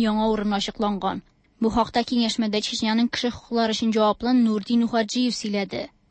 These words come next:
Әлеге кешеләр Чечнядагы беренче сугыш вакытында, туксан тугызынчы елның октябрендә,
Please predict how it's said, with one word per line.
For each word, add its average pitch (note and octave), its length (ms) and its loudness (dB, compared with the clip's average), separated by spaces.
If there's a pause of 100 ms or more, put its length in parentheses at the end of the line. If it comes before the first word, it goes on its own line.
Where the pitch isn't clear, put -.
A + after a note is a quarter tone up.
Әлеге A3 320 2
кешеләр A#3+ 320 0
Чечнядагы A3+ 640 0
беренче A#3 380 2
сугыш A#3+ 340 -6
вакытында, A3 640 0
туксан A3+ 380 -4
тугызынчы A3 420 0
елның A3+ 300 2
октябрендә, A#3 600 2